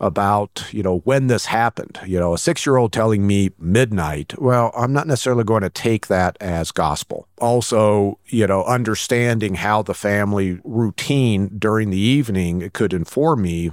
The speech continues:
you know, okay, as you were mentioning, is this indicative that they were expecting somebody to come? So they stayed in their daytime clothes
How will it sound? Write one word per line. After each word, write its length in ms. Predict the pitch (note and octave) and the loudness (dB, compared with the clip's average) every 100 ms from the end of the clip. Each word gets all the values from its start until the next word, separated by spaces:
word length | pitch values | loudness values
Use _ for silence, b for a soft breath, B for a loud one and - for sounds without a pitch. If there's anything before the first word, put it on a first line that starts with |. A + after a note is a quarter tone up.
| E2 G#2+ | -8 -6
you 160 | F2+ | -2
know, 240 | E2 E2+ E2 | 0 0 0
okay, 340 | G#2+ - F2 E2+ - | -2 -2 -4 -4 -4
as 280 | G#2+ G#2 A2+ | -2 -2 0
you 140 | D3 | 2
were 120 | B2+ | 2
mentioning, 600 | G2 F2+ - E2+ E2 D#2 - | 2 -2 -4 -4 -4 -4 0
is 220 | C3 G#2+ | 0 2
this 280 | D3 C3+ - | 0 0 -4
indicative 580 | C3 A2 C3+ C#3+ A2 F#2+ | -2 2 2 2 0 0
that 160 | G2 F#2+ | 0 2
they 140 | A#2 | 2
were 100 | G#2+ | 2
expecting 600 | F#2+ - - B2+ - A#2+ | 0 -6 -4 -4 -2 -4
somebody 480 | G#2 G#2+ G#2 G2+ F#2+ | -2 0 2 0 -2
to 100 | - | -6
come? 380 | - D3+ G#2 D#2+ | -4 -2 -2 -4
So 120 | G#2+ | -6
they 160 | F#2+ G2+ | -4 -4
stayed 600 | - - C3+ C3 B2+ A2+ | -4 0 2 4 4 4
in 160 | G#2+ | 2
their 160 | G#2 F#2+ | 2 2
daytime 640 | F2+ G#2 G#2 - F2 F2 | 2 0 0 -2 -2 -2
clothes 720 | D#2+ - D#3+ G2+ D2 D2+ - | -4 0 2 2 -2 -4 -6